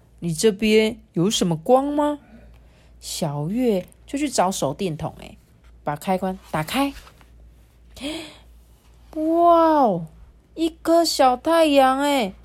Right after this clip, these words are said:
了不起的东西欸。月亮先生，你要不要试试看？月亮有趣的把玩手电筒往房间这边那边到处照啊照的。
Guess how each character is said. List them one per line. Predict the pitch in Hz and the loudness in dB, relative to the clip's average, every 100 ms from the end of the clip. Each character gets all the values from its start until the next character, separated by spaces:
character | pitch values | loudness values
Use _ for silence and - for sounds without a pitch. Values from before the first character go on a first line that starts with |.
| _ | _
了 | - - 247 | -8 -2 -2
不 | 311 | -2
起 | 320 277 | -4 -2
的 | 269 | -2
东 | 269 311 311 | 0 0 0
西 | - 302 311 | -4 -2 0
欸。 | 285 202 - - - - - - - - - _ - - _ _ _ | 0 0 -4 -16 -20 -20 -20 -20 -20 -20 -20 _ -20 -20 _ _ _
月 | - 339 | -2 2
亮 | 339 320 | 2 0
先 | 330 320 | 0 0
生， | 311 311 285 170 - | 4 4 2 -2 -12
你 | - 185 | -10 -4
要 | 285 | -2
不 | 294 247 | 0 0
要 | 269 | 0
试 | 262 - 262 | 0 -4 -8
试 | 240 254 | -8 -8
看？ | 254 254 208 - _ _ - | -2 -2 -2 -6 _ _ -20
月 | - 226 220 | -6 0 0
亮 | 208 220 220 208 196 214 _ | 2 2 2 0 -2 -6 _
有 | - 151 | -6 -6
趣 | 156 - 220 | -6 -6 -8
的 | 180 185 170 - _ _ | -2 -2 -2 -8 _ _
把 | 175 165 | -4 -2
玩 | 160 165 | -2 -4
手 | 170 180 156 | -4 -4 -6
电 | 156 202 | -6 -8
筒 | 175 180 156 - - | -6 -8 -8 -14 -14
往 | - 170 | -6 -6
房 | 165 185 190 | -4 -4 -4
间 | 202 226 226 - - - | -6 -6 -6 -10 -20 -8
这 | - | -6
边 | 240 247 240 247 247 | -4 -4 -4 -2 -2
那 | 262 | -4
边 | 247 240 240 _ - | -4 -6 -6 _ -2
到 | 269 | 0
处 | 240 262 | 0 -6
照 | - 262 214 | -2 0 2
啊 | 202 | 0
照 | - 247 190 | 0 0 0
的。 | 160 - | -2 -8